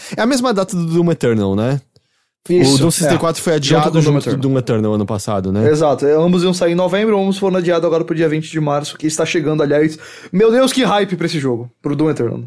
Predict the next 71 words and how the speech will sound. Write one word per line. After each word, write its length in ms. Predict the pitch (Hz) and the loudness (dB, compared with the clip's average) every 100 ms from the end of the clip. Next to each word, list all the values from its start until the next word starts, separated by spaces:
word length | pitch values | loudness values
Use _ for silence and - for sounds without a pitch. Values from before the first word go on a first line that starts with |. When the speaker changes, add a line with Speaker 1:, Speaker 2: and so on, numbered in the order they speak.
| - | -10
Speaker 2:
especialmente. 380 | - 139 160 | -6 0 2
Speaker 1:
Lembrando 240 | 220 247 269 | 2 2 0
que 140 | - | 0
Doom 180 | 190 226 | 0 0
sessenta 300 | 233 226 220 | 0 0 -2
e 40 | |
quatro 460 | 175 170 185 190 208 | -2 -2 -2 0 -2
é 160 | - 175 | 0 0
um 220 | 233 233 | 2 2
jogo 360 | 143 190 196 208 | 2 0 0 -2
à 60 | |
parte, 440 | 190 156 151 131 131 | 0 -2 -2 -2 -2
ele 80 | |
não 180 | 123 127 | 0 0
é 60 | 147 | 0
um 120 | 165 | -2
port 420 | - 135 143 - | 0 0 0 -2
do 120 | 143 135 | -4 -2
Doom 180 | 131 | 0
original 360 | 135 131 120 123 | 0 0 0 -2
pro 100 | 123 | -2
Nintendo 220 | 127 123 | -2 -2
sessenta 220 | 117 123 | -4 -4
e 20 | 123 | -2
quatro, 320 | 127 107 101 | -2 -2 -2
ele 60 | |
é 100 | 110 | -2
um 60 | 113 | -2
jogo 420 | 101 113 113 117 | 0 -2 0 -2
próprio. 640 | 104 - 117 120 113 175 - - - - - | -4 -4 -2 -2 -2 -4 -4 -14 -18 -18 -8
É, 480 | 139 139 143 143 143 | -2 0 2 0 0
ele 140 | 139 151 | 0 0
vai 120 | 143 | -2
estar, 120 | 151 | -2
então, 160 | 135 139 | -2 -2
disponível 420 | 131 143 131 127 | -2 -2 -2 0
no 80 | 127 | 0
dia 140 | 117 | 0
vinte. 240 | 123 233 175 | 0 0 0
Eu 80 | |
acho 140 | 151 - | -2 -2
que 80 | 180 | -2
ele 60 | |
é 20 | |
bônus 680 | 147 113 151 269 302 320 233 | -2 0 0 2 0 0 0
de 120 | - 147 | -2 -4
quem 180 | 156 | -2
compra 460 | 135 147 147 156 127 | -2 -2 -2 0 2
o 260 | 120 120 110 | 2 2 0
Doom 200 | 123 120 | 0 -2
Eternal 340 | 113 120 117 | 0 0 0
em 80 | 110 | -2
Speaker 2:
A 20 | |
Speaker 1:
pre-order, 460 | - 113 131 165 139 | 0 0 4 4 4
Speaker 2:
pré-venda, 380 | 151 151 131 | 2 2 2
Speaker 1:
né? 40 | 135 | 2
Speaker 2:
eu 140 | 139 | 2
acho, 280 | 135 131 - | 0 -2 0
é, 240 | 143 127 131 | 0 -2 -4
é. 60 | 139 | -2
Speaker 1:
Aham. 240 | 131 143 143 | 0 0 0
Ele 140 | 196 | 0
vai 140 | 233 269 | 2 0
ter 120 | 277 | -2
conteúdo 520 | 269 269 247 254 269 | 0 0 2 0 2
adicional 520 | 254 208 277 254 220 | 2 0 0 0 0
em 60 | 247 | 2
relação 400 | 220 240 220 220 | 2 0 0 0
ao 80 | 220 | 0
lançamento 400 | 214 220 202 190 | 0 0 -2 0
original. 400 | 214 214 190 | 0 0 0